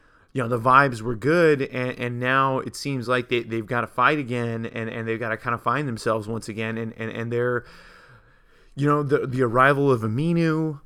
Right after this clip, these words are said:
trying to work him back into the, into the team has been difficult, I think. And, and that is,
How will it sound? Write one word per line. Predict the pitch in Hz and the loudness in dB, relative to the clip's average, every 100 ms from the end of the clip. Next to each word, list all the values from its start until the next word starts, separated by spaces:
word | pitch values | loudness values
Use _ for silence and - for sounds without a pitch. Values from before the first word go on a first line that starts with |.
| - _ | -20 _
trying | - 147 143 | -4 -2 0
to | 123 | -2
work | 107 139 139 | 0 0 0
him | 143 147 | -2 -2
back | 147 147 147 | 0 0 -2
into | 143 135 | -4 -4
the, | 135 - 127 | -4 -4 -6
into | 131 143 | -6 -2
the | 123 120 | -2 -2
team | - 175 160 135 131 120 - | -4 -4 -2 -4 -6 -12 -4
has | 131 156 131 | 2 2 0
been | 160 127 | -4 -2
difficult, | 190 254 110 104 | -4 -4 -6 -4
I | 107 | -6
think. | 110 117 117 - | -6 -10 -10 -6
And, | 131 131 - | -4 -4 -6
and | 127 123 | -6 -6
that | 127 135 139 - | -4 -2 -2 -4
is, | 139 139 139 135 117 - | -6 -2 -2 -2 -4 -12